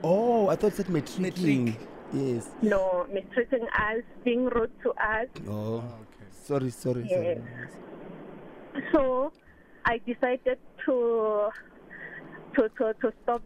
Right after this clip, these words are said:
Speaker 3: the relationship, get a new boyfriend and move on. And then I thought it's not fair for him not to know that I have a new boyfriend planning to move on.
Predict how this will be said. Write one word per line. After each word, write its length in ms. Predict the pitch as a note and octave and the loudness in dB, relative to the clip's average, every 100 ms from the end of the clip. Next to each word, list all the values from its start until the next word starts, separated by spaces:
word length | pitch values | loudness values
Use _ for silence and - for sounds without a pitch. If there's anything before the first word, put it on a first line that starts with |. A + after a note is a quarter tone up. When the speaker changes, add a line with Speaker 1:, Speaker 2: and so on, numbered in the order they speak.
| - | 0
Speaker 3:
the 120 | G#3 | 0
relationship, 640 | G3+ G3+ B3 A3+ - A#3+ B3+ - - - - - | 2 -2 -2 -2 0 0 0 -8 -14 -14 -14 -2
get 160 | A3+ G#3+ | 0 2
a 60 | A3 | 0
new 180 | A3 A3+ | 0 0
boyfriend 720 | G#3+ G#3 A3+ - A3+ A#3 - | 2 0 -2 -2 -2 0 -2
and 180 | G3+ | 0
move 260 | G3 G3+ A3 - | 0 0 -2 0
on. 320 | A3 G#3 A#3 F4+ - - - - - - - _ - _ - - - | 0 2 0 -2 -6 -20 -20 -20 -20 -20 -20 _ -20 _ -20 -18 -4
And 180 | A3 G#3+ | -2 2
then 220 | G3+ G#3 | 0 0
I 140 | - G#3 - | -2 -2 0
thought 140 | C4 B3+ | 0 0
it's 180 | A#3+ - | -2 0
not 200 | B3 C4+ - | 0 -2 0
fair 200 | B3 A#3+ | 2 2
for 180 | - G3+ | 2 0
him 240 | A3+ A3 | 2 0
not 140 | G3 A3 - | 0 0 -2
to 80 | A#3 | -2
know 200 | G3+ G3 | 0 2
that 140 | G3 F#3 - | 2 0 0
I 120 | G3 G3 | -2 0
have 180 | G3 | -2
a 60 | G3+ | -2
new 180 | G3 G#3 | -2 -2
boyfriend 680 | G#3+ G3 G#3 - G#3 A3 A#3+ - - - | 0 0 0 0 0 0 -4 -8 -8 0
planning 360 | G#3 G#3+ A3 - | 2 2 0 0
to 60 | |
move 200 | G#3 G3 G3 | 0 -2 0
on. 320 | - G#3+ C#4 | 0 0 0